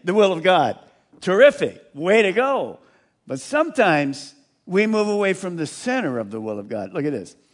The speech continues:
"A wise person lives in the center of God's will and thus uses time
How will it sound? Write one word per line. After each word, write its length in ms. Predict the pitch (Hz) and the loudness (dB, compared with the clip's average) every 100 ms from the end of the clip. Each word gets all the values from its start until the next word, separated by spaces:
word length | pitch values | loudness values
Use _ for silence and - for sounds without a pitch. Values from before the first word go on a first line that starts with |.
| _ | _
"A 100 | 147 | -8
wise 380 | 143 170 208 220 | -2 0 0 -4
person 480 | - 196 - 156 139 | -8 -8 -6 -8 -4
lives 460 | 151 123 107 - _ _ _ _ _ _ | -4 -4 -8 -18 _ _ _ _ _ _
in 160 | 151 139 | -8 -6
the 80 | 123 | -8
center 800 | - - 226 208 - 95 82 101 _ _ _ _ | -10 -6 -6 -6 -12 -14 -14 -18 _ _ _ _
of 160 | - 120 | -14 -8
God's 320 | 135 127 120 | -6 -6 -6
will 320 | 147 110 95 - _ _ _ | -8 -8 -10 -16 _ _ _
and 220 | 123 110 110 | -12 -10 -4
thus 420 | 143 156 - - | -4 -4 -6 -16
uses 640 | 127 131 185 143 120 117 - _ _ | -14 -12 -10 -10 -10 -12 -16 _ _
time 580 | - 135 143 165 226 208 | -8 -6 -4 -4 -8 -14